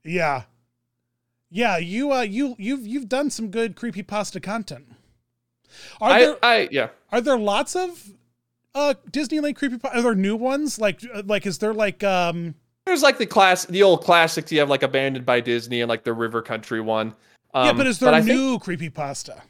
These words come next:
Speaker 2: I think there's a YouTube channel out there. It's, like, Dark Theme Park or something like that,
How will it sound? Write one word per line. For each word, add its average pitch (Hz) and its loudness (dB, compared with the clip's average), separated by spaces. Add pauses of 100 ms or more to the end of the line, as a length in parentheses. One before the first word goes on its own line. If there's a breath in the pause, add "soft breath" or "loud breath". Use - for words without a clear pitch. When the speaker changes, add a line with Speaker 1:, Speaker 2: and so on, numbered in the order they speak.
Speaker 2:
I 185 4
think 277 -4
there's 254 6
a 185 4
YouTube 139 -4
channel 123 2
out 110 4
there. 110 2
It's, 110 -2
like, 139 -2
Dark 156 6
Theme 143 -2
Park 113 2
or 107 -4
something 117 -4
like 104 -4
that, 107 -2